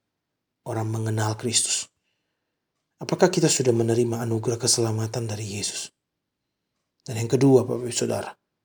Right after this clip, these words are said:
langkah konkret apa yang bisa kita lakukan untuk menyatakan perbuatan baik kita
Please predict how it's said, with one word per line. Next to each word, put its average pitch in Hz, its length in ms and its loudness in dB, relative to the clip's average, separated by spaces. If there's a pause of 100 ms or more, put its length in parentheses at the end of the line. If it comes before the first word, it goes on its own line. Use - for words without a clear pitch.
(120)
langkah 131 320 0
konkret 135 480 4
apa 156 400 2
yang 117 240 0
bisa 117 160 -2
kita 120 240 -4
lakukan 120 480 -4 (640)
untuk 127 240 -2
menyatakan 123 560 2
perbuatan 120 640 0
baik 117 240 2
kita 123 160 -2